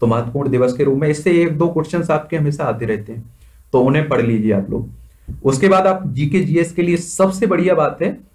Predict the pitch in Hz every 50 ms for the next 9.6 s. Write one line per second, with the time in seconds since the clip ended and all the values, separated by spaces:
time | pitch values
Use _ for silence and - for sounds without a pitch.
0 | _ _ _ - 151 143 143 143 170 165 170 - 147 120 117 - - - - 151
1 | 151 151 147 151 156 147 147 147 151 156 160 156 160 156 156 156 156 - 160 151
2 | 151 143 131 - - 131 - - 123 120 - 151 131 120 120 117 117 117 120 117
3 | 117 113 110 110 107 110 113 113 113 110 - 151 - - - - - _ _ _
4 | _ _ - - 147 147 147 208 220 202 - 147 147 185 214 - 151 160 165 160
5 | 170 170 160 156 151 - 165 160 151 143 147 156 151 151 - 147 143 139 139 139
6 | 127 117 120 113 110 113 113 104 107 - - - - - - _ - _ _ _
7 | _ - _ _ _ _ _ _ - 185 185 190 - - - - - - 147 139
8 | 165 175 156 160 160 139 143 139 147 185 262 269 - - _ _ 127 135 135 131
9 | 120 - - - - - - - - - -